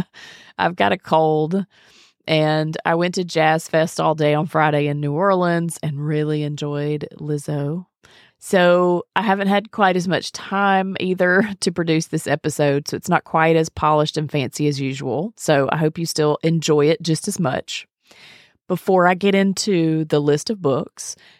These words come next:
I want to make sure you listen to the end because I've got a new segment I'm gonna start including at the end of my episodes called Inclusive Southern Spaces. And I'm gonna briefly feature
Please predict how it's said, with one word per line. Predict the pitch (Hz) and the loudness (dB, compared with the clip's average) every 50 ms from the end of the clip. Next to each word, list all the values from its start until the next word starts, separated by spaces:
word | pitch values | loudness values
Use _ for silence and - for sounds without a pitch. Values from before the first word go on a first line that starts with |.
| _ _ | _ _
I | - | 0
want | 160 165 170 | 2 2 4
to | 185 | 4
make | 202 220 220 - | 2 2 2 0
sure | - - 202 190 | 0 0 2 2
you | 175 175 175 | 2 0 -2
listen | 165 165 165 170 - - 208 208 | 0 2 2 2 2 0 0 0
to | 196 220 190 | 0 0 0
the | 175 160 - | 0 -2 -2
end | 147 139 139 139 143 151 147 | 0 0 0 0 -2 -2 -2
because | 160 147 - 156 151 | -4 -4 -4 0 -2
I've | 156 156 - | -2 0 2
got | - 151 165 202 | 2 2 2 2
a | 214 | 2
new | 190 175 170 156 156 160 | 2 2 2 2 2 0
segment | - - - - - 151 147 143 143 139 127 - 160 196 220 - - - - - | -2 -4 -8 -2 0 0 0 0 -2 -4 -4 -2 -2 -4 -4 -6 -10 -12 -8 -6
I'm | 175 165 | -2 -2
gonna | 156 151 151 | 0 0 0
start | - - - 147 143 - | 0 2 2 2 2 2
including | - 156 156 - - - 151 143 139 135 135 135 | 0 -2 -2 -4 0 0 0 2 2 0 0 0
at | 139 - | -2 -2
the | - - - | -2 -4 -2
end | 139 143 139 143 | -2 -2 -2 -2
of | 143 | 0
my | 156 147 135 | 0 0 0
episodes | - 139 - - 135 - - 120 - - - 156 - - - - - - - - _ _ | 0 -2 -2 -4 -4 -4 -4 -4 -4 -4 -6 -8 -12 -18 -18 -20 -20 -20 -20 -20 _ _
called | - 180 175 | 0 0 2
Inclusive | 175 175 165 - - 180 190 - - 190 170 | 2 0 0 0 0 0 0 0 0 -2 -2
Southern | - - 151 147 151 139 139 127 | 0 0 0 2 2 -2 -2 -4
Spaces. | - - 117 110 131 - - - - - - - - _ - - - _ | -6 -4 -4 -4 -4 -6 -8 -8 -10 -10 -12 -16 -20 _ -20 -20 -20 _
And | - - 170 165 160 165 165 - _ _ | 0 2 2 2 2 2 0 -4 _ _
I'm | - 180 185 196 202 208 208 208 | -2 0 0 0 0 -2 -4 -4
gonna | 190 196 185 185 180 175 | -2 0 0 2 0 -2
briefly | 175 - _ 151 156 156 160 - - 214 214 226 220 | -2 -4 _ 0 0 0 0 0 0 0 0 0 -2
feature | - - - 117 131 - - 135 135 135 135 143 151 | -4 -6 -6 -6 -6 -4 -2 0 0 2 2 0 0